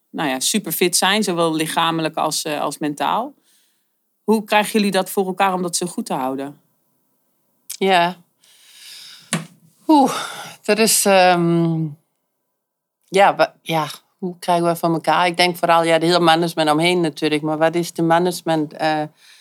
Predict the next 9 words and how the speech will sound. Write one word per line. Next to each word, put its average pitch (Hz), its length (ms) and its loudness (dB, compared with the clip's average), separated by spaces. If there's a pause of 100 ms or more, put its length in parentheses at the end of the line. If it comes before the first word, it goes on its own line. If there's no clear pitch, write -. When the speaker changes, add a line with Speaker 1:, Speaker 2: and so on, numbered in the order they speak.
(300)
Speaker 2:
er 170 120 0
is 165 260 2
natuurlijk, 160 720 -2
eh, 165 80 2
heel 160 320 0
veel 175 240 0
afwisseling, 185 680 0
denk 196 240 0
ik. 202 180 -2